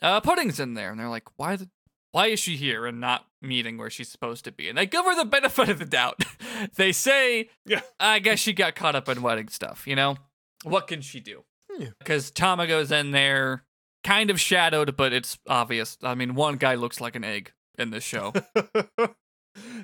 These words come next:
Speaker 2: The Eggman.
Speaker 1: Don't correct me if I'm forgetting another egg guy, but Tamago here
Speaker 2: <laughs>
Speaker 1: looks like an egg. And, uh, yeah, she needs to pick out a dress. And Tamago goes outside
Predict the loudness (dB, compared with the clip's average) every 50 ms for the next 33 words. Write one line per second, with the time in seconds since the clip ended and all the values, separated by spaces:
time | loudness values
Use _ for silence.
0 | -12 -12 -10 -4 -2 0 0 0 -2 -4 -4 -2 -2 -2 -2 -4 -6 -10 -8 -2
1 | 0 0 0 -2 -2 0 0 0 0 0 -2 -6 -4 -2 -2 -2 -2 -4 -6 -4
2 | -2 -2 0 0 0 0 2 2 2 2 4 2 2 2 0 0 0 0 0 -2
3 | -6 _ _ _ _ 0 0 0 0 -2 -4 0 2 2 4 4 4 4 4 4
4 | 4 2 2 2 2 2 2 2 2 0 -2 -2 -2 -2 -2 -2 -2 -6 -6 -8
5 | -8 -8 -12 -16 _ _ _ _ _ _ _ _ _ 2 2 4 4 4 2 0
6 | -2 -4 -8 -12 -14 -12 _ -2 0 2 2 4 2 2 2 0 0 -2 -2 -6
7 | -8 -8 -6 -6 -8 -6 -8 -8 -8 -10 -6 -2 -2 -2 -2 -2 -6 -4 -2 -2
8 | 0 -2 -2 -4 -8 -8 -6 -2 0 0 0 0 0 0 -2 -2 0 -2 -2 -2
9 | -2 -4 -4 -2 0 0 2 2 2 2 0 -2